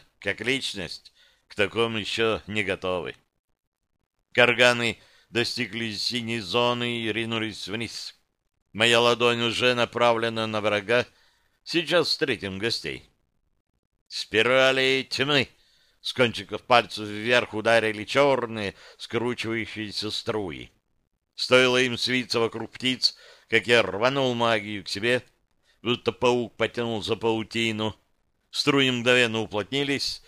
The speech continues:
превратившись в чёрные жгуты.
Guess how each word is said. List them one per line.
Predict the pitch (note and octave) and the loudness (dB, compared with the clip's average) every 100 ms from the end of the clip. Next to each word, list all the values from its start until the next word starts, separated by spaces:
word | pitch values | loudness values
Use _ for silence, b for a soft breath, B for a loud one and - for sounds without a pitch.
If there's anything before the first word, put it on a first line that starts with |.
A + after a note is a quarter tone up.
| B B | B B
превратившись | G#2+ B2 B2 A#2+ C3+ - B2 - | 0 2 2 0 -4 -4 -8 -8
в | |
чёрные | - B2+ A#2+ A#2+ A#2 A2+ | 2 2 2 0 -6 -6
жгуты. | F2+ A2 A2 A#2+ A2 | -6 -10 -4 -4 -4